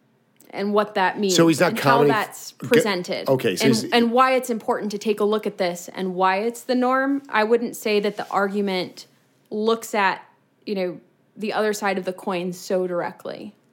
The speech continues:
Speaker 1: like that.
Speaker 2: So there needs to be a, a book called Other from the minority standpoint. I guess, well, I guess that's Black
Speaker 1: Well, there
Speaker 2: Lives Matter. <laughs>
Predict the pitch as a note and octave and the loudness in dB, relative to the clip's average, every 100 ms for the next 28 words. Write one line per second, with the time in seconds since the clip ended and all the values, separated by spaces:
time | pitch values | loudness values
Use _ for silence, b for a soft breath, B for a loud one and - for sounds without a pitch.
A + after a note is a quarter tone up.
0 | - D#3 - - - _ - F3+ F#3 F#3 | -12 -12 -10 -10 -12 _ 2 6 6 4
1 | D#3 C#3 C3+ G#2+ - - G#2+ C3 E3 - | 4 4 4 2 -4 0 4 4 4 0
2 | F#2+ F2+ - C3 A2 C2+ - _ _ _ | 0 0 2 2 2 -4 -10 _ _ _
3 | _ _ _ _ _ _ - B2 B2 A#2+ | _ _ _ _ _ _ 0 2 4 4
4 | A2+ G#2 F#2+ - A#2 A2 - D2 D2 C#3 | 4 2 0 0 0 0 -4 -10 -2 2
5 | D#3 D#3+ D3+ C#3+ - D3 B2+ - A#2 - | 4 4 4 2 0 2 2 4 -2 -2
6 | F#2 A#3+ C4 A#3 - B2+ E2 D2 - | 0 4 4 2 2 2 0 -6 0